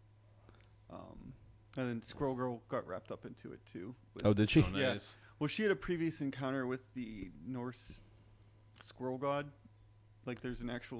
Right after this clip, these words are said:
Speaker 3: Oh my
Speaker 1: legitimate
Speaker 3: God.
Speaker 1: Norse
Speaker 2: <laughs> There's a squirrel
Speaker 1: Yeah.
Speaker 2: god.
Speaker 3: That's awesome.
Speaker 1: Uh, called, like, Rat-, Ratatosk. It's, like, some, he, like, lives within, like, Yggdrasil, the
Speaker 3: Mm.
Speaker 1: world tree or whatever.
Speaker 3: <laughs>
Speaker 1: Um,
Speaker 3: That's hilarious.
Speaker 1: yeah,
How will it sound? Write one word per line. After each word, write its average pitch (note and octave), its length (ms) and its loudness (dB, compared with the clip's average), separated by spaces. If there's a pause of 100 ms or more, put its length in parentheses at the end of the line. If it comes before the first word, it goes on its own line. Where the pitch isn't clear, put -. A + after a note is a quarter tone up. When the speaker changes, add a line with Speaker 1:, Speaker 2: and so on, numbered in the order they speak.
(120)
Speaker 3:
Oh A#2 100 8
my A2 120 10
Speaker 1:
legitimate F#2+ 60 8
Speaker 3:
God. G2 200 8
Speaker 1:
Norse C3 260 4
Speaker 2:
<laughs> - 0 -
There's A#2+ 160 -6
a C#3 100 0
squirrel - 520 -4
Speaker 1:
Yeah. C#3 220 6
Speaker 2:
god. - 120 -4
Speaker 3:
That's G#2 220 6
awesome. G2+ 420 8
Speaker 1:
Uh, B2+ 300 8
called, B2+ 240 -2
like, B2 140 0
Rat-, A#2 360 0
Ratatosk. B2+ 800 -2
It's, - 220 -10
like, A#2+ 160 -4 (300)
some, B2 220 -4 (280)
he, C#3 240 -8
like, B2 180 -2 (220)
lives B2+ 300 -2
within, C3 260 0
like, A#2+ 140 0 (340)
Yggdrasil, A#2 640 -4 (160)
the B2+ 140 -2
Speaker 3:
Mm. F#2+ 120 -4
Speaker 1:
world B2+ 260 -2
tree C3 260 -2
or C3 80 2
whatever. C3+ 420 2
Speaker 3:
<laughs> - 60 0 (500)
Speaker 1:
Um, A#2 400 4 (380)
Speaker 3:
That's F#2+ 220 0
hilarious. F2+ 400 4 (100)
Speaker 1:
yeah, A#2 140 0